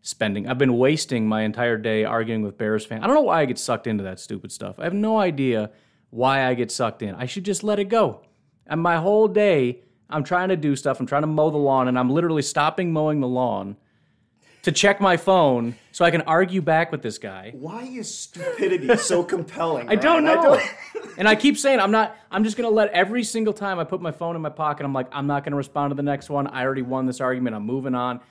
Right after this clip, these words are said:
Speaker 1: And I read it, and I'm like, "Dude, that's so, that's so easy. I'm gonna crush that."
Speaker 2: Yeah, yeah.
Speaker 1: Ah.
Speaker 2: Well, and you have said that you are compelled to crush stupidity.
Speaker 1: I,
Speaker 2: That's
Speaker 1: well, and it's not a good thing. It, I'm not bragging. I'm an idiot. It's, that's the problem.
Speaker 2: Yeah.
Speaker 1: <laughs>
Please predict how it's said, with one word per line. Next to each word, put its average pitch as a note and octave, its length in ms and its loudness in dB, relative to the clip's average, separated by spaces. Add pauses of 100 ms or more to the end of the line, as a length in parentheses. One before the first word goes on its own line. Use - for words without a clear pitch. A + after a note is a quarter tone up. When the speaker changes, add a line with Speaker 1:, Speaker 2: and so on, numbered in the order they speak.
(120)
Speaker 1:
And E3 100 0
I E3 40 4
read F#3 240 4
it, - 20 6
and C#3+ 100 0
I'm C#3+ 80 -4
like, B2+ 260 -4
"Dude, - 140 -12
that's C3 180 -6
so, B2+ 180 -8
that's C3 260 -10
so D3 200 -4
easy. D#3 300 -10
I'm G#2+ 80 -10
gonna B2 160 -4
crush D#3+ 320 -8
that." F#2 320 -14
Speaker 2:
Yeah, F2 140 -20 (340)
yeah. G#2 80 -20 (580)
Speaker 1:
Ah. E3 140 -6
Speaker 2:
Well, D#3 200 2
and E3 80 -2
you F3 100 -4
have D#3 260 -4
said A2+ 300 -6
that A2 160 -14
you A2 140 -16
are G#2 100 -14
compelled G2 500 -20
to G2+ 120 -20 (100)
crush - 300 -20
stupidity. F2+ 440 -20
Speaker 1:
I, E3+ 200 0
Speaker 2:
That's - 380 -12
Speaker 1:
well, F#3+ 140 0
and F#3 100 2
it's G3 140 -2
not B3+ 160 2
a E3 40 0
good C3+ 280 -2
thing. F2 240 -18
It, G#2+ 140 -16
I'm C3+ 160 -4
not F#3+ 200 0
bragging. B2 400 0
I'm G2+ 120 -10
an G2+ 80 -10
idiot. A#2 420 -8
It's, - 220 -20
that's - 240 -6
the A2 80 -10
problem. C3 500 -6
Speaker 2:
Yeah. A#2 160 -20 (540)
Speaker 1:
<laughs> - 0 -